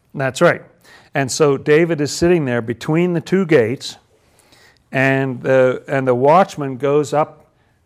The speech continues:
you know, over the gate. There's some level there on the wall. 'Cause one of the things, friends, sometimes you see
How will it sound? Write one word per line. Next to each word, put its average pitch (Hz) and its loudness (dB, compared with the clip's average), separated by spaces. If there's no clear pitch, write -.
you 160 -4
know, 131 -2
over 151 4
the 143 -2
gate. 143 -2
There's 139 0
some 143 -2
level 139 4
there 131 2
on 143 -2
the 160 0
wall. 156 2
'Cause 135 -4
one 160 -4
of 214 0
the 180 -4
things, 196 -4
friends, 135 -6
sometimes 196 -4
you 147 -8
see 165 -8